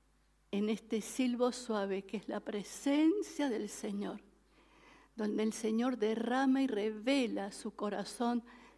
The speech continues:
de padre o madre según como sea su necesidad.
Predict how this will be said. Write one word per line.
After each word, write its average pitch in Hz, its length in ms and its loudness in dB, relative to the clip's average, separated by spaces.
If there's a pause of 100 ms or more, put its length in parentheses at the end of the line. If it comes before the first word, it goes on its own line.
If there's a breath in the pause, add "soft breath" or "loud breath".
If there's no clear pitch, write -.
de 208 120 -2
padre 262 500 -2
o 233 80 2
madre 202 540 -2 (380 loud breath)
según 220 480 -2
como 214 320 -2
sea 208 380 -2
su 185 200 -10
necesidad. - 840 -8